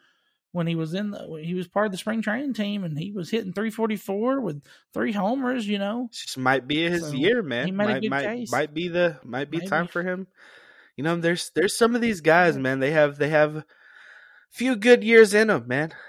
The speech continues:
Speaker 2: And may-, maybe this is his time. We'll see how it goes for the Pirates. Like I said, they're playing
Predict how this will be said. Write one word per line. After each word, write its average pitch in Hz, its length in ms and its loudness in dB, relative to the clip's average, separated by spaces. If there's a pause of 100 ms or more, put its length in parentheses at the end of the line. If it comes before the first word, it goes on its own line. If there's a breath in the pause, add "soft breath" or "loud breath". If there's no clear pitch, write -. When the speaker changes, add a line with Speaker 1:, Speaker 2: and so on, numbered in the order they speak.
Speaker 2:
And 135 220 -10
may-, 143 140 0
maybe 165 360 -2
this 180 280 -6
is 180 100 -10
his 180 200 -4
time. 180 360 -4
We'll 101 100 -4
see 135 180 -2
how 147 180 4
it 143 100 -2
goes 127 240 2
for 156 120 -6
the 151 80 -4
Pirates. 147 520 -4
Like 127 160 -4
I 147 40 -6
said, 131 300 -2
they're 135 120 -2
playing 139 480 -4